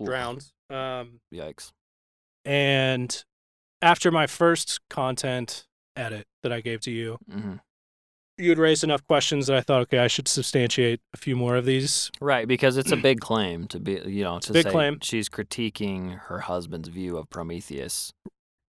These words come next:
Speaker 2: Because
Speaker 1: Yeah.
Speaker 2: I don't, I don't know that Mary Shelley would read my take and say, "This is exactly"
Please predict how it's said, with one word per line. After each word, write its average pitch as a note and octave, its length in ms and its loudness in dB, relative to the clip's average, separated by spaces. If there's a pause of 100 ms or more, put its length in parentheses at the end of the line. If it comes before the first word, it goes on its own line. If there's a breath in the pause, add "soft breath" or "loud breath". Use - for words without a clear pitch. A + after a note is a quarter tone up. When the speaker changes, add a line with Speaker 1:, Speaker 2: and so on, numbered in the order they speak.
Speaker 2:
Because D3+ 140 0
Speaker 1:
Yeah. D#3 60 4
Speaker 2:
I - 40 6
don't, F3 180 4
I D#3 60 4
don't F3 120 4
know E3 120 4
that D3+ 160 2
Mary C#3+ 180 4
Shelley C3 240 6
would B2 100 4
read A#2+ 160 2
my A#2 140 2
take A2+ 300 -2
and A#2+ 120 -4
say, G#2+ 340 -2 (1000)
"This B2 160 -4
is A2 120 -8
exactly" A2 640 -8